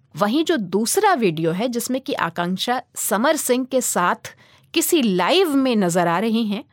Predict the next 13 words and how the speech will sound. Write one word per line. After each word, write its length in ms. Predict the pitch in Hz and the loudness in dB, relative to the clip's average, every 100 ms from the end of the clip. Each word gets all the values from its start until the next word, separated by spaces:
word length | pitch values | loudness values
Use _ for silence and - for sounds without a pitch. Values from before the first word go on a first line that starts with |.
| - - - - _ - | -20 -20 -20 -20 _ -8
वो 320 | 226 370 466 | 2 4 4
वीडियो 460 | 254 196 180 196 320 | 2 2 2 2 2
जनवरी 480 | 214 208 220 311 359 | 2 2 2 2 2
दो 100 | 240 | 2
हज़ार 360 | 220 214 233 | 0 0 0
बाईस 460 | 190 160 180 349 - | 0 0 2 2 2
में 160 | 247 | 0
YouTube 400 | 381 269 247 262 | 0 0 0 -2
पर 160 | 254 240 | 0 -2
शेयर 280 | 240 220 160 | 0 -2 -2
किया 260 | - 151 | -4 -8
गया 180 | 170 - | -8 -12
था। 300 | - - 190 | -14 -18 -20